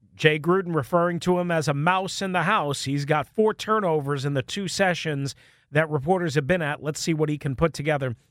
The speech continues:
over this three-day, uh, mandatory minicamp against higher-level competition. Today's show also brought to you in part by Grip Six, ultra lightweight with no holes, no flap, and it's a great Father's Day gift to go,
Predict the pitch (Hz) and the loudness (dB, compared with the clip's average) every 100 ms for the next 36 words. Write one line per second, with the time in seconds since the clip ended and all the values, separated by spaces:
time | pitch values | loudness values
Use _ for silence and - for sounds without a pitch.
0 | - 151 151 151 - - 160 160 139 127 | -2 0 2 0 -2 -4 -2 0 0 -4
1 | 110 _ _ _ _ _ _ _ - 127 | -8 _ _ _ _ _ _ _ -6 -2
2 | 120 120 131 156 160 156 - 147 143 147 | -2 0 0 0 0 -4 -2 -2 0 -2
3 | 143 - 131 117 - 135 143 135 - - | -4 -4 -4 -4 -6 -2 0 -2 -6 -4
4 | 156 151 131 127 127 117 - _ 147 127 | -2 0 -2 -2 -4 -4 -12 _ -4 -4
5 | 117 113 135 - - _ _ _ - 190 | -6 -8 -6 -6 -10 _ _ _ 0 2
6 | 240 226 240 240 226 240 277 233 190 202 | 2 -2 0 0 0 -2 -2 -2 0 -2
7 | 165 190 180 160 156 185 - 190 143 165 | -2 -2 -2 0 0 0 0 -4 0 -2
8 | - - 277 220 - 131 120 - 135 110 | -2 -4 -2 -2 -2 -8 -8 -4 -6 -2
9 | 139 165 139 160 226 - 131 135 151 147 | -2 -2 -2 -2 -2 -6 -6 -2 -2 0
10 | 160 196 254 151 135 - 151 175 - 117 | -2 -4 -6 -6 -6 -4 -2 -2 -4 -10
11 | - 92 117 131 - 156 165 151 190 185 | -10 -12 -8 -8 -2 0 0 -4 -2 -2
12 | 175 277 - 170 156 185 208 | 2 0 0 -4 0 0 -2